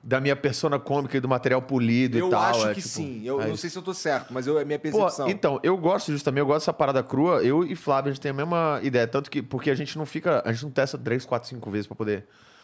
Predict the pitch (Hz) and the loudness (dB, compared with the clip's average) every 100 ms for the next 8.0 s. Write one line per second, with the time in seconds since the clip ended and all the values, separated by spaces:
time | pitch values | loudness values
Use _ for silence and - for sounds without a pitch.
0 | - _ - 107 131 - 123 131 113 139 | -20 _ -6 -4 -6 -2 0 0 -2 -4
1 | 196 311 - - - _ _ _ _ _ | -4 -6 -12 -18 -20 _ _ _ _ _
2 | - 151 135 147 135 117 143 165 151 170 | -4 0 2 2 0 -2 -4 -4 -6 -6
3 | 139 98 - _ _ _ _ _ _ _ | -8 -12 -18 _ _ _ _ _ _ _
4 | _ - 107 - 117 120 131 120 143 135 | _ -6 -4 2 2 2 -4 -4 -8 -8
5 | 131 - - 151 123 131 113 113 131 110 | -4 -4 -4 -2 0 0 0 0 0 -4
6 | 117 - - 110 120 - 117 117 117 120 | -4 -4 -4 -2 0 0 -4 -6 -4 -2
7 | 127 127 123 117 104 123 127 113 107 110 | -2 -4 -4 -2 0 0 -2 -8 -8 -10